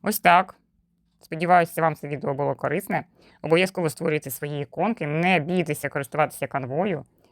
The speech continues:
Е, вивчайте WordPress, бо це цікаво та корисно і обов'язково вам знадобиться в майбутньому.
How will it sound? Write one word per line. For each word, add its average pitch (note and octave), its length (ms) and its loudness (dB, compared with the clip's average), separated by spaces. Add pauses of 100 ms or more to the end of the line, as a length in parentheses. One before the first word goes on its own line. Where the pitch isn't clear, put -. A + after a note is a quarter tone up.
(300)
Е, D3+ 160 0
вивчайте F3 580 2
WordPress, D3 540 -2
бо D#3+ 60 -4
це D3+ 140 -8
цікаво D3 560 2
та D3 180 0
корисно D3 540 -2
і D3 100 -8
обов'язково D#3 500 -4
вам C#3 140 -6
знадобиться C#3 480 -4
в C3 40 -8
майбутньому. D#3 560 -4